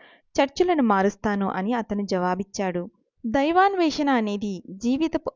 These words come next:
అతి ముఖ్యమైన అవసరమని గ్రహించి అన్వేషించని వారు మతానికి అర్థం తెలుసుకోలేరు. ప్రజలందరూ డబ్బుని ఎందుకు కోరుతారు? ఎందుకంటే డబ్బనేది తమ సంక్షేమానికి, కావలసిన వస్తువులను సమకూర్చడానికి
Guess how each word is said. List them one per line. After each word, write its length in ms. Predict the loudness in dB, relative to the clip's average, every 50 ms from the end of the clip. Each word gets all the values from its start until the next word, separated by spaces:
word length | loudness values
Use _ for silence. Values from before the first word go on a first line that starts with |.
| -6
అతి 200 | -6 -6 -4 -4
ముఖ్యమైన 600 | -4 -4 -6 -6 -4 -4 -2 0 0 0 0 0 -2 -2
అవసరమని 540 | -2 -2 -4 -4 -4 -2 -2 -2 -2 -2 -4
గ్రహించి 640 | -4 -4 -4 -4 -4 -6 -6 -4 -6 -8 -8 -10 -8 -6
అన్వేషించని 680 | -4 -4 0 0 0 0 0 -2 -6 -6 -6 -6 -6 -6
వారు 380 | -4 -2 -2 -2 0 -2 -2 -4 -6 _ -8
మతానికి 680 | -8 -8 -4 -2 -2 0 0 -2 -2 -2 -2 -2 -2
అర్థం 380 | -2 -4 -6 -6 -4 -4 -2 0
తెలుసుకోలేరు. 760 | -2 -2 -4 -6 -10 -6 -4 -2 -2 0 -2 -2 -4 -6 -8 -10 _ _ _ _ _ _ _ _ _ _
ప్రజలందరూ 760 | 2 2 2 4 2 2 2 2 2 2 2 2 2 0 -2 -6 _ 0
డబ్బుని 380 | 0 0 2 2 2 2 2
ఎందుకు 320 | 2 0 0 0 0 0 0
కోరుతారు? 680 | 2 2 2 2 2 0 -2 -2 0 -2 -4 -4 -8 -10 _ _ _ -10
ఎందుకంటే 640 | -8 -6 -4 -4 -6 -6 -8 -6 -4 -4 -4 -4 -6 -8 _ -20 -20 -20 -20 _ _ 0
డబ్బనేది 720 | 2 2 4 6 4 4 4 4 2 0 0 0 -2 -4 -6 _ -4 -2
తమ 120 | -2 -2
సంక్షేమానికి, 920 | -2 -2 -4 -6 -6 -4 -4 -2 0 0 0 0 -2 -4 -6 -8 -10 -10 -10 -12 _ -2
కావలసిన 480 | 2 2 2 2 0 -2 -2 -2 0
వస్తువులను 560 | 0 0 -2 -4 _ 2 4 4 4 4 2
సమకూర్చడానికి 1000 | -2 -4 -6 -8 -8 -6 -6 -6 -4 -4 -4 -4 -4 -4 -6 -8 -10 -12 -14 -14